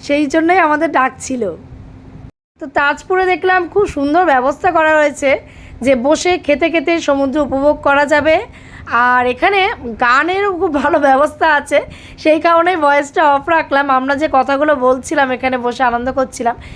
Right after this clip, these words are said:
সেইগুলো তোমাদের, আহ, শোনাতে পারলাম না, কারণ এখানে, আহ, অনেক জোরে গান হচ্ছিল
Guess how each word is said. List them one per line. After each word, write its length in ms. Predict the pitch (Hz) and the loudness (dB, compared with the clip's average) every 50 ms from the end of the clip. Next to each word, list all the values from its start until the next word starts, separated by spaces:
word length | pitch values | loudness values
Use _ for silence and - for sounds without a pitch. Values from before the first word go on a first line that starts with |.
| - - - - | -20 -20 -14 -2
সেইগুলো 400 | - 294 285 311 330 349 349 359 | 2 2 2 4 4 2 2 2
তোমাদের, 520 | 349 320 302 302 302 320 339 339 349 339 | 2 2 2 2 2 2 2 2 2 2
আহ, 380 | 311 302 294 285 277 277 277 277 | 2 2 2 2 2 0 0 -2
শোনাতে 340 | 285 311 311 311 302 339 | -4 -2 -2 -2 -2 0
পারলাম 340 | 311 302 302 - 339 330 311 | 0 0 0 0 2 0 0
না, 240 | 285 269 269 415 - - - - - - - - | 0 -2 -2 -2 -4 -10 -20 -20 -20 -20 -6 -2
কারণ 160 | 285 294 294 | 0 0 2
এখানে, 420 | 294 294 285 320 330 339 349 349 | 2 2 2 2 2 2 2 2
আহ, 360 | 339 330 311 294 277 277 277 285 | 2 2 2 2 2 2 0 0
অনেক 280 | 294 302 320 339 294 | 0 0 0 0 0
জোরে 280 | 247 294 302 302 311 294 | 0 2 2 2 2 2
গান 260 | 277 262 254 262 285 | 0 0 0 2 2
হচ্ছিল 420 | 311 330 320 - - 339 294 269 | 0 0 -2 -4 -4 -2 0 0